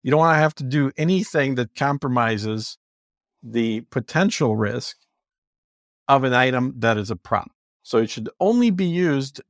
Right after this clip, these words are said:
during the movie. And that, I mean, goes through for everything. Chairs, tables, doesn't matter what it is. If it's used in the course of a production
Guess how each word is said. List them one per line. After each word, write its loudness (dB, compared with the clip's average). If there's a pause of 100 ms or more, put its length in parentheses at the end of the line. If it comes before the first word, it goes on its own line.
(140)
during 2
the 0
movie. -2 (720)
And 2
that, -8
I -2
mean, 2
goes 2
through -2
for -2
everything. 0
Chairs, 0
tables, 0
doesn't -6
matter 0
what 0
it 0
is. -2
If -8
it's -8
used 0
in 0
the -2
course -2
of -6
a -10
production -2